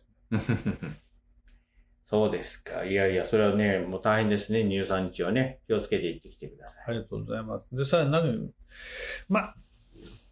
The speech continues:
Speaker 1: どうにかなるっしょ。
Speaker 2: うん、うん、うん。そうですね。年度の末、年度始め。まあ、いろいろね、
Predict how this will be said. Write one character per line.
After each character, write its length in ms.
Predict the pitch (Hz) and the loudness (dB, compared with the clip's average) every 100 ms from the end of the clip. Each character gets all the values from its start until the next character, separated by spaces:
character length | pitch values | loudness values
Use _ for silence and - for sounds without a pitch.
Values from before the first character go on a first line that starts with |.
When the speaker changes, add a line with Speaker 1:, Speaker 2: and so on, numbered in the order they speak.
| _ 170 | _ 2
Speaker 1:
ど 160 | 156 | 6
う 40 | 185 | 6
に 80 | |
か 160 | 156 123 | 6 6
な 120 | 139 | 6
る 40 | 170 | 4
っ 20 | |
し 220 | - - | 4 2
ょ。 40 | - - - - - _ _ _ _ - _ _ _ _ _ _ _ _ | 2 -2 -12 -20 -20 _ _ _ _ -20 _ _ _ _ _ _ _ _
Speaker 2:
う 60 | 101 | -6
ん、 180 | 90 - | -6 -6
う 40 | 90 | -8
ん、 120 | - | -6
う 40 | 92 | -8
ん。 100 | - - _ _ _ _ _ _ _ _ _ _ _ _ _ | -10 -20 _ _ _ _ _ _ _ _ _ _ _ _ _
そ 360 | - 107 95 | -2 0 0
う 60 | 95 | 0
で 100 | 90 | -6
す 220 | - - | -8 -8
ね。 680 | 85 110 127 135 135 131 131 | -2 2 4 4 4 2 -2
年 340 | 104 107 104 104 | -4 0 0 2
度 160 | 107 | 2
の 540 | 104 104 101 101 107 110 | 2 2 2 2 0 0
末、 160 | 107 | 0
年 280 | 98 110 107 | 2 2 2
度 100 | 104 | 2
始 300 | 107 110 123 | 0 -2 0
め。 340 | 123 123 - - _ _ | 0 0 -2 -8 _ _
ま 80 | 98 | 0
あ、 20 | |
い 80 | 104 | 4
ろ 140 | 104 | 4
い 40 | 101 | 4
ろ 120 | 107 | 4
ね、 320 | 143 143 | 2 2